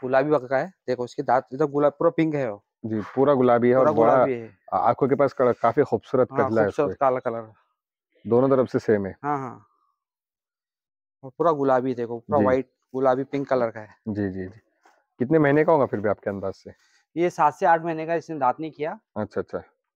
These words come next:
Speaker 2: और यहीं का ही से?
Speaker 1: हाँ,
Speaker 2: और
Speaker 1: यहीं के बच्चे ही है।
Speaker 2: ठीक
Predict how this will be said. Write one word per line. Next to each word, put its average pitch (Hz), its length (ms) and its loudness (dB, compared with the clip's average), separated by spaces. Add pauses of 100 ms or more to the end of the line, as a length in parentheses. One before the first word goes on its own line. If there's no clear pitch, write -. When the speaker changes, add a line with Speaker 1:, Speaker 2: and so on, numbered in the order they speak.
(840)
Speaker 2:
और 107 100 -6
यहीं 117 200 0
का 143 100 0
ही 151 100 4
से? 143 140 2
Speaker 1:
हाँ, 160 340 -2
Speaker 2:
और 156 120 -2
Speaker 1:
यहीं 156 140 -2
के 165 140 -4
बच्चे 143 280 -6
ही 147 100 -6
है। 117 160 -16 (420)
Speaker 2:
ठीक 104 160 -8